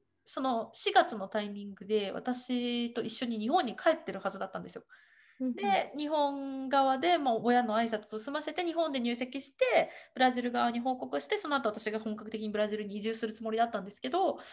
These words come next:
Speaker 1: あの、ちょっとできなかったので、もうちょっと予定をだいぶ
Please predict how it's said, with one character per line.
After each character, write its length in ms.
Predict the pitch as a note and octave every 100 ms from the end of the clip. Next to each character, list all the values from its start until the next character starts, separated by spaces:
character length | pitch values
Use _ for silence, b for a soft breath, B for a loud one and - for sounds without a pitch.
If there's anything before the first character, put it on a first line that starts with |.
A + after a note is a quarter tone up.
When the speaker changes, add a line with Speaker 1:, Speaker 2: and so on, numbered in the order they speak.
| B B B _
Speaker 1:
あ 240 | A#3+ A3
の、 560 | G#3 G3 F#3+ F#3+ F#3 F#3+
ち 80 | -
ょ 20 |
っ 20 | A3
と 80 |
で 120 | F3 F3
き 100 | A3
な 120 | F3+
か 100 | F3+
っ 160 | - _
た 100 | F#3+
の 100 | A3
で、 240 | D4+ F4
も 360 | A3 G#3+ F3 - -
う 0 |
ち 100 | G#3
ょ 20 |
っ 60 | -
と 100 | -
予 140 | - G#3+
定 180 | A#3+ A#3
を 80 |
だ 120 | G#3+
い 40 |
ぶ 100 | G#3